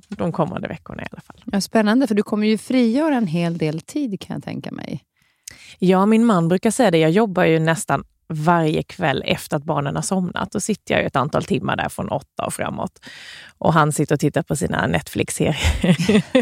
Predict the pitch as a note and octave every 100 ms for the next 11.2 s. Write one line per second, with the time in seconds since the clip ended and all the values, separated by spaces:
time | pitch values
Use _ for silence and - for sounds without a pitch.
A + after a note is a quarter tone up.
0 | - - - A3+ F#3+ F#3 F#3 F3 D#3+ E3+
1 | D#3+ D3+ D3+ F3 - - - - F3+ F3
2 | - - E3+ D#3+ D#3 D#3 D#3 - F#3+ F3+
3 | G3+ F3 E3 G#3+ F3 D#3 D3+ D#3+ D#3 -
4 | D#3+ D3 B2+ C3+ A2+ D#3 - - D#3 -
5 | - - - - - - - - - E3
6 | D#3 D3 D#3 D3 D#3+ F#3 _ - F4 F4+
7 | A3+ - - - - A3 A#3+ A#3 C4 -
8 | C#4+ C#4+ C4 A#3+ A3+ G#3 - C4+ G#3 G3+
9 | C4 - G#3 G#3 - - - - - F#3+
10 | - B3 B3 A#3 A#3 G#3 F#3 G#3 - -
11 | D#3 D#3